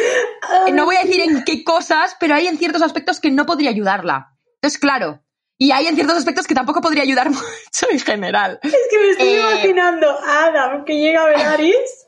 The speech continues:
Speaker 1: en plan, se queda ahí y de repente aterrizan Cassian, Adriel y Rhys y él se queda como, "¿Qué coño está pasando aquí?". <laughs>
Speaker 2: Total, al menos por altura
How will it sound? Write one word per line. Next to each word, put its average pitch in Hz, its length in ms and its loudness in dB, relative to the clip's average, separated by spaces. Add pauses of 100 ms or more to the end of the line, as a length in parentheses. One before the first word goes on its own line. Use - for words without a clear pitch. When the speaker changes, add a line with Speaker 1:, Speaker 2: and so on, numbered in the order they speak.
Speaker 1:
en 320 120 2
plan, 294 380 4
se 311 80 -2
queda 339 220 2
ahí 381 260 0
y 330 100 0
de 311 140 4
repente 285 580 0
aterrizan 269 760 0
Cassian, 285 480 0
Adriel 294 540 0
y 302 100 0
Rhys 359 300 2
y 359 40 4
él 311 120 2
se 330 100 0
queda 311 280 2
como, 269 440 0
"¿Qué 294 200 -6
coño 320 280 2
está 262 340 -2
pasando 254 440 0
aquí?". 359 360 -4
<laughs> 330 360 0
Speaker 2:
Total, 214 260 -2
al 277 120 -2
menos 311 200 0
por 494 160 0
altura 311 440 0